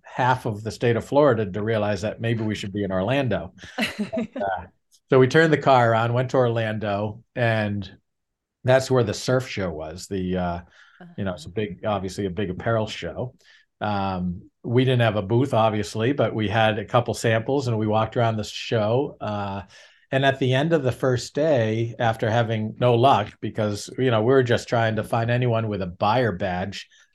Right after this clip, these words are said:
Speaker 1: you know,
Speaker 2: <laughs>
Speaker 1: track 'em down. But, you know, these guys are busy, so they didn't want anything to do with us.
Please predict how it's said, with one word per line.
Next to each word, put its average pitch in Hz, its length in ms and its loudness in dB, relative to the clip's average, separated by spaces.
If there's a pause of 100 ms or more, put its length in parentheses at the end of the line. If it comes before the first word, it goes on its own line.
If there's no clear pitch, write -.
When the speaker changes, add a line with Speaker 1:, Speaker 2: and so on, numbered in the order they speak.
(140)
Speaker 1:
you 107 60 -2
know, 101 180 0
Speaker 2:
<laughs> - 60 -14
Speaker 1:
track 120 260 2
'em 104 100 -6
down. 123 260 4
But, 104 200 -4
you 113 60 -2
know, 107 140 0
these 123 180 0
guys 120 220 4
are 107 80 -2
busy, 101 400 0
so 98 360 -2 (300)
they 127 100 6
didn't 127 180 2
want 120 180 4
anything 120 320 0
to 101 60 -2
do 113 160 0
with 107 120 2
us. 117 320 0